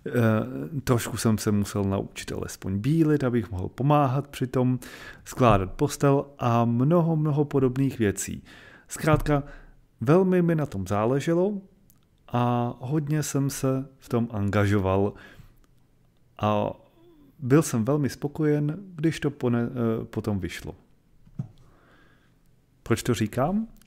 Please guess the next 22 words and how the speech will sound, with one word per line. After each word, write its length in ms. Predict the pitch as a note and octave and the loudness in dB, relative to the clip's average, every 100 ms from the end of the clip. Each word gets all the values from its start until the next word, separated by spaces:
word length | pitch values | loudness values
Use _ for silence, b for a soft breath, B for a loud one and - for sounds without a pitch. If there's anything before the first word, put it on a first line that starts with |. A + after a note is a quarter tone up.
| - B B B B B _ - | -20 B B B B B _ -2
Abych 260 | D#3+ F3+ | 0 0
zdůraznil, 680 | A2 B2 C#3 E3 D3 F#3+ F#3 | 2 0 2 2 2 0 0
že 260 | E3+ D#3+ C3 - | 2 0 0 -4
i 120 | D#3+ | -2
když 240 | E3 F#3 | 0 0
už 160 | F#3+ F3 | 0 -2
jsem 340 | - D3+ A2 | 0 0 0
téměř 640 | G#2 D3 D#3 B2+ - - _ _ _ _ | 0 0 0 0 -2 -10 _ _ _ _
pět 320 | - D3+ F3 D3 | 2 2 2 0
let 220 | A2 - | -2 -4
knězem 720 | - D3+ G3 G2 F2+ F2+ - - _ b b b b b b - | -6 -4 -4 -4 -4 -6 -12 -18 _ b b b b b b -4
a 480 | G2 G2 F#2+ F#2 F#2 | 0 2 2 0 0
deset 340 | G#2 D#3 E3+ | 0 0 0
let 160 | C3 B2+ | 0 0
jsem 140 | C3+ | -2
se 120 | B2 B2+ | -2 -2
na 80 | |
kněžství 440 | A2+ B2 A2 - G2 | -2 -4 -6 -6 -6
připravoval, 760 | - C3 - F#3 A#2 F#2+ E2 F2+ - _ _ _ _ b b b b b | -6 -8 -6 -6 -4 -6 -8 -12 -20 _ _ _ _ b b b b b
tak 300 | - G#2 - - _ _ | -4 -4 -4 -12 _ _
nikdy 920 | A#2 A#2+ C3 G3+ G#3+ G3 F3 G#3 G3+ - - - | -2 2 4 4 4 2 2 2 0 -4 -14 -8
jedinkrát 1040 | E3+ E3+ F3+ F3+ F3 E3 B2 F#2 F2 - | 4 6 6 4 2 0 -6 -8 -8 -16